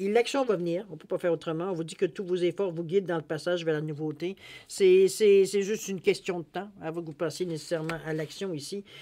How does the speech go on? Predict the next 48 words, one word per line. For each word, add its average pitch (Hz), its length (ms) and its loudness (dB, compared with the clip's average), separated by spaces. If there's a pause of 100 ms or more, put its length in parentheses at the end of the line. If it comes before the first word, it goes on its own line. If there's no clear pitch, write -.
(160)
Et 185 80 0
au 185 80 2
niveau 190 220 2
de 208 60 2
la 190 100 4
fluidité 190 500 -4
et 196 60 0
au 180 60 2
niveau 170 260 0
de 156 80 -6
l'entrave, 165 420 -2
vous 180 80 -4
le 165 40 -4
savez 165 280 -2
que 180 60 -12
c'est, 165 180 -4
c'est, 156 200 -6
c'est, 156 220 -2
l'entrave 175 460 -2
n'est 170 140 -4
qu'une 175 180 -8
illusion 165 400 -4
pour 151 180 -6
vous. 165 240 -8 (360)
C'est, 156 400 0
vous 156 260 -4
le 185 100 -4
savez 220 380 8
aussi, 240 520 -2
mais 220 120 8
c'est 196 120 -2
comme 196 200 -2
si, 233 260 -8
veut 196 120 6
dire, 185 320 4
euh, 151 380 -2 (2000)
ça 214 140 -2
n'a - 20 2
pas 269 140 4
une 226 100 -2
prim-, 196 260 0
une 196 200 -2
importance 190 500 -2
primordiale 175 560 -2
dans 160 100 -2
le 151 80 -4
moment 156 240 -6
présent. 147 340 -8